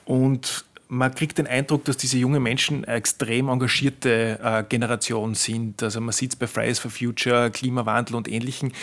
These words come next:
Die sehen sich vielfach als Teil der Lösung und sagen, sie haben eigentlich keine Geduld mehr darauf zu warten, dass unsere Generation, wir Erwachsene, das für sich richten. Sie müssen das selber richten. Äh, wie kriegen wir da in diesem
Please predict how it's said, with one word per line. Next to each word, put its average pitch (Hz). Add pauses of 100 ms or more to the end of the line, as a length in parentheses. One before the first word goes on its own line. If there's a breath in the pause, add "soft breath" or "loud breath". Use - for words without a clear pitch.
(280 loud breath)
Die 117
sehen 123
sich -
vielfach 139
als 127
Teil 117
der 127
Lösung 123
und 127
sagen, 123
sie 131
haben 120
eigentlich 123
keine 123
Geduld 127
mehr 120
darauf 113
zu 113
warten, 110
dass - (500 loud breath)
unsere 156
Generation, 135
wir 135
Erwachsene, 120
das 123
für -
sich 123
richten. 127
Sie 120
müssen 123
das 110
selber 107
richten. 104
Äh, 110
wie 131
kriegen 165
wir 147
da 131 (240)
in 131
diesem 123